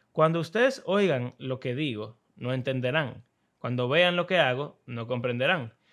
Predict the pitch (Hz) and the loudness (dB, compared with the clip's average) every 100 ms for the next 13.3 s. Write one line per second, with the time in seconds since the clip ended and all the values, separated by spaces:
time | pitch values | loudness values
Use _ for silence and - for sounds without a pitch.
0 | _ _ - 147 160 175 165 226 240 220 | _ _ -6 -4 -2 -2 0 -2 -2 -2
1 | 151 135 131 143 156 165 135 185 220 208 | 0 -2 -2 -2 -2 -2 -2 -4 -4 -6
2 | - 131 127 120 180 196 196 - _ 127 | -10 -10 -4 -2 -2 -4 -6 -14 _ -10
3 | 120 117 123 123 120 135 110 - _ _ | -8 -4 -2 -2 -4 -4 -6 -12 _ _
4 | _ _ - 120 131 147 143 139 131 165 | _ _ -6 -4 -2 -2 2 2 0 2
5 | 190 190 190 - 123 143 151 151 131 151 | 2 0 -4 -6 -6 -4 -4 -4 -4 -2
6 | 175 175 170 - - 120 120 123 127 123 | -2 -2 -6 -16 -10 -10 -6 -4 -2 -4
7 | 123 170 196 196 123 117 113 143 156 160 | -2 -2 -2 -6 -10 -8 -6 -6 -6 -10
8 | - 113 113 117 117 120 160 131 110 113 | -12 -10 -8 -6 -4 -4 -4 -4 -10 -10
9 | 110 110 170 196 196 - 110 117 117 117 | -8 -6 -4 -6 -6 -10 -10 -6 -6 -6
10 | 120 147 143 117 _ _ _ _ 143 123 | -6 -4 -6 -8 _ _ _ _ -8 -6
11 | 135 156 160 156 143 139 139 160 165 120 | -2 0 0 0 -2 -2 0 0 0 -2
12 | 127 _ _ _ 120 113 107 110 117 117 | -6 _ _ _ -6 -6 -6 -6 -4 0
13 | 170 107 | 0 0